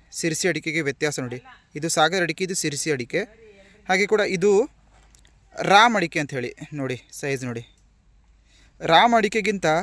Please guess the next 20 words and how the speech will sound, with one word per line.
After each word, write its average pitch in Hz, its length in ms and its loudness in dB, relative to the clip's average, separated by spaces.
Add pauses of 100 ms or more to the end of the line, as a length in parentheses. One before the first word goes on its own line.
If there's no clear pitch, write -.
(420)
ಸಿರಸಿ 226 460 0
ಅಡಿಕೆಗೆ, 202 560 4
ಆ, 156 760 -2
ರೇಟ್ 180 340 0
ಜಾಸ್ತಿ. 147 540 -2 (760)
ಇದರ 170 140 0
ಸೈಜ್ 165 400 2
ದೊಡ್ಡದಿರುತ್ತೆ, 185 760 2 (160)
ಆದರೂ 170 280 0
ಕೂಡ 220 140 0
ಇದಕ್ಕೆ 190 300 2
ರೇಟ್ 180 200 0
ಜಾಸ್ತಿ. 139 480 -2 (680)
ಅದು 151 200 -4
ಸಿರಸಿ 160 360 0
ಅಡಿಕೆಗೆ. 123 400 -2 (840)
ಫಸ್ಟ್ 202 300 6
ರೇಟ್, 214 280 10
ಆ, 220 640 2 (800)
ಇದಕ್ಕೆ, 190 340 4